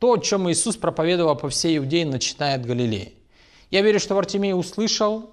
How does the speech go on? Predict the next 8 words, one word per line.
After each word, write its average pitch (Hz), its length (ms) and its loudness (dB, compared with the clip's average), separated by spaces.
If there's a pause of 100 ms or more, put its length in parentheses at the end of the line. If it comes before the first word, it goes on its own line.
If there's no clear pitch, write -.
что - 240 -8
Бог 180 600 2
через - 800 -4 (340)
Иисуса 151 640 -2
из 143 100 -4
Назарета 185 800 -2 (300)
исцеляет 131 600 -4
людей. 247 380 -2